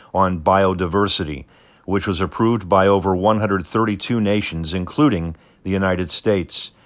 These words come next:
The effects of climate change imperil and, along with other factors, threaten extinction of more than one million species. Turned into a larger reality because of inaction,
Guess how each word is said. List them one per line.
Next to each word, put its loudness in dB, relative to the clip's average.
The -4
effects 0
of -6
climate 2
change -2
imperil 4
and, -2
along 4
with 0
other 4
factors, 0
threaten 0
extinction -4
of -2
more 4
than -2
one 0
million 0
species. -6
Turned 0
into -4
a 2
larger 4
reality 2
because 0
of -4
inaction, -2